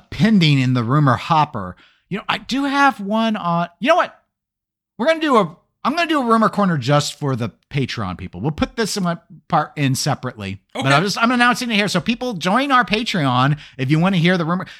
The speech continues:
Speaker 1: 'cause I get some rumors that are actually about individuals, about people,
Speaker 2: Mm-hmm.
Speaker 1: and that's tough for me 'cause
Speaker 2: That's weird.
Speaker 1: because even though I'm fully declaring that it's a rumor, could totally not be true. When it's talking about individuals,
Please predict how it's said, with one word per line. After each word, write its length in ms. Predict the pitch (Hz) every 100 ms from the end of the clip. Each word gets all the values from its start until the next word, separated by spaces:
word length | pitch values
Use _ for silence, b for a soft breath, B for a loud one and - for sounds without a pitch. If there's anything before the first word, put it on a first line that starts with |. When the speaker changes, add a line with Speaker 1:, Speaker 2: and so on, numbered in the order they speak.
| B -
Speaker 1:
'cause 120 | 190
I 120 | 233
get 180 | 233 330
some 240 | 269 254
rumors 240 | 208 220 190
that 100 | 170
are 40 |
actually 260 | 160 160 170
about 280 | 143 143 139
individuals, 600 | 139 120 107 104 127 127
about 240 | 101 104
people, 440 | - 120 151 151 151 -
Speaker 2:
Mm-hmm. 140 | 147 139
Speaker 1:
and 80 | 147
that's 260 | 196 -
tough 280 | - 170 156
for 160 | - 131
me 180 | 107 92
'cause 140 | 120
Speaker 2:
That's 260 | 170 202 -
weird. 480 | 175 170 156 131 123
Speaker 1:
because 540 | 151 - 214 277 214
even 260 | 233 269 277
though 140 | 247
I'm 160 | 214 175
fully 320 | 208 202 185
declaring 560 | 151 - 170 160 139
that 280 | 117 107 - _ -
it's 160 | 117
a 80 | 151
rumor, 600 | 151 175 165 147 139 135 _
could 140 | 123 -
totally 420 | 143 156 160 165
not 300 | 131 131 131
be 100 | 135
true. 540 | - 147 131 110 95 -
When 120 | 113
it's 140 | 120
talking 340 | - 262 285 285
about 220 | 202 165
individuals, 640 | 147 127 117 110 120 120